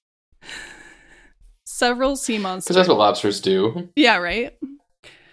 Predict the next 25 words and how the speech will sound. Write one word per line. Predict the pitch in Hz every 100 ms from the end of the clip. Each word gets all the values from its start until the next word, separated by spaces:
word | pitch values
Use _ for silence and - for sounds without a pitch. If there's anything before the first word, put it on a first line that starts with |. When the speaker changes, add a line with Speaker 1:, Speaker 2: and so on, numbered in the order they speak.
| _ -
Speaker 1:
Several | 269 277 294
sea | 254
monsters | 226 202 202 208 202
cavort | - 196 196 190 -
in | 196
the | 190
waters | 180 180 190 -
off | 175 - 247
Iceland | 254 - 254 247 240
in | 190
a | 190 185
fifteen | 202 - - 196 190
eighty-five | 170 165 165 196 180 185
map | 175 -
titled | - 170 180 165 - -
Isla-, | 190 196 - _ 196
Isl-, | 190 196 - _ 190
Islandia | 196 190 208 240 277 294 -
or | 175
Islandia, | 190 190 202 202 208 220 240 262 - - - _ 202
drawn | 214 226 233
by | 208 190 190
Andreas | 190 190 190 196 190 -
Vil-, | 190 196 - _ _ -
Villegas. | 190 196 196 196 233 294 - -